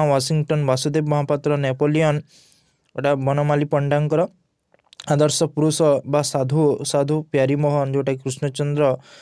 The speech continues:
ସେନଗୁପ୍ତଙ୍କର, ମାରବାର, ଯୋଉଟାକି ଶିବପ୍ରସାଦ ଦାସ, ରାଣା ପ୍ରତାପ ସିଂ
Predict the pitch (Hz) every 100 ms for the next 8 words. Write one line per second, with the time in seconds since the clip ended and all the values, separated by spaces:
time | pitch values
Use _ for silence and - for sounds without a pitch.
0 | - - - 147 147 147 147 151 151 156
1 | - - 143 139 135 151 143 127 - 143
2 | 143 139 135 135 139 135 139 151 143 151
3 | 156 156 - - _ - - _ 131 143
4 | 147 151 156 151 - 156